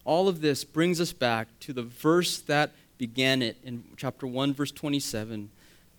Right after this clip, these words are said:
Paul says, "Let your manner of life be worthy of the gospel of Christ." Brothers and sisters, as we conclude our series in this precious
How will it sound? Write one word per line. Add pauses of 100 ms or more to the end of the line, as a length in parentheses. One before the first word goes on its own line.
(260)
Paul
says,
"Let
your
manner
of
life (100)
be
worthy (100)
of
the
gospel
of (440)
Christ." (380)
Brothers
and
sisters,
as
we
conclude
our
series (880)
in
this
precious